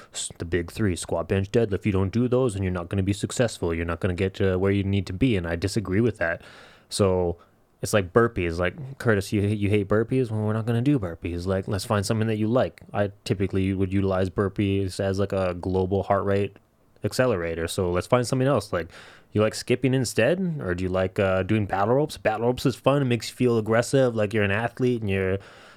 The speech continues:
swinging around on the battle ropes and you're trying to get your heart rate up. Like, whatever the case may be, it's, again, leaning a little bit more into the fun side of things and trying to find passion for people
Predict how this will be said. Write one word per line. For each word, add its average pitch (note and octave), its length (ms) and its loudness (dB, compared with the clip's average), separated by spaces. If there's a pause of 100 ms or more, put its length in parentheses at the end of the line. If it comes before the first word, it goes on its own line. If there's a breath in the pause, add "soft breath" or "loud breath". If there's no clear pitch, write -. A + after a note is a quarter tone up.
swinging B2 360 0
around A#2 200 2
on A#2 80 2
the A2+ 60 2
battle A#2 260 2
ropes B2 200 2
and - 40 0
you're G2+ 100 0
trying A2 140 2
to G#2+ 40 0
get A2 180 0
your G#2+ 80 -2
heart A2+ 180 4
rate A#2 160 4
up. A#2+ 160 0
Like, G2 160 0
whatever C3 240 4
the A2+ 80 0
case A2+ 320 0
may G2 160 4
be, F2+ 340 0
it's, - 360 -6 (100)
again, F#2 400 0 (340 loud breath)
leaning G#2 380 2
a F#2 80 0
little A2 260 4
bit G2 140 2
more G2 180 2
into F#2 160 -4
the F#2 80 -2
fun F#2+ 300 2
side F2+ 260 0
of E2+ 80 -4
things F2+ 340 -2
and F2 280 -2
trying F#2+ 240 2
to F2 60 -6
find F2+ 400 -2
passion F2+ 440 0
for F#2+ 160 -6
people F2+ 540 -6